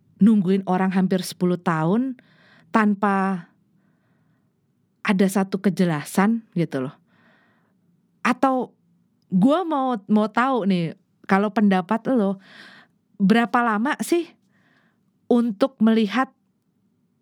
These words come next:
atau memutuskan hubungannya tuh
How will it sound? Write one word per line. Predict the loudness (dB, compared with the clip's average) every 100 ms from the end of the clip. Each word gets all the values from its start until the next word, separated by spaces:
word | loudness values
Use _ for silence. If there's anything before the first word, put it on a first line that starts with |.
| _ _
atau | -4 0 2
memutuskan | 2 0 -2 -2 -4 -2 -2 -2 -4 -12 -20 -20 -20 _ _ 2
hubungannya | 4 4 2 2 2 2 2 -2 -2
tuh | -4